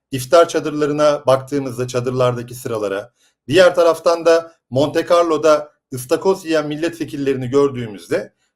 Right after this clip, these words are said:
aslında bu sefaletin sebeplerini de nedenlerini de az çok anlayabiliyoruz. Burada tuhaf olan şey şu, Türkiye her sene büyüyen bir ülke.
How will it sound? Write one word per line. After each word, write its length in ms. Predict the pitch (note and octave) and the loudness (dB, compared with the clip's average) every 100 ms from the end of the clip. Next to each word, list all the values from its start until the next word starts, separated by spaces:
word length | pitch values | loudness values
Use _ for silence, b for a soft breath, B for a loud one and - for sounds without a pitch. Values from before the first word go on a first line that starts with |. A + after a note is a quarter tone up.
| - | -2
aslında 760 | C#3 B2+ F3+ F3+ F#3 F#3 - - | -2 0 -6 -2 2 2 -2 -10
bu 220 | E3+ F3+ | -4 -4
sefaletin 840 | F3+ E3 E3 D#3+ D#3+ F3+ E3 D3 _ _ | 0 2 4 4 2 -6 -10 -10 _ _
sebeplerini 680 | - D3 D#3 D#3 D#3 E3 C#3+ | -2 0 0 -2 -6 -4 -4
de 100 | B2+ | -2
nedenlerini 640 | C3+ D3 D3 D3+ D#3+ C#3+ | 0 0 0 -4 -6 -6
de 260 | C3+ F3+ _ _ - | -6 -6 _ _ 0
az 200 | E3 - | 0 0
çok 180 | E3 | -4
anlayabiliyoruz. 840 | F3 E3+ F3 F3 F3+ E3+ A#2 - _ _ _ _ _ | -2 -4 -6 -8 -4 -4 -6 -12 _ _ _ _ _
Burada 280 | B2+ D3+ F#3 | -4 0 2
tuhaf 280 | - F#3+ F#3+ | 4 2 4
olan 220 | F3+ F3+ | 2 2
şey 240 | F3+ F3+ F3 | 2 -2 -4
şu, 360 | - D3+ - _ _ _ | -4 -4 -6 _ _ _
Türkiye 680 | - G3 G3 E3+ F3+ G#3 G#3 _ - | -4 -4 -2 -2 0 0 -6 _ 2
her 220 | D#3 F3 | 6 6
sene 340 | E3+ D#3+ E3+ | 4 -4 -4
büyüyen 400 | D#3+ E3 E3 D#3 | -4 0 0 0
bir 60 | C3 | -6
ülke. 500 | G#2+ G2 D3+ F#3 | -8 -4 -4 -4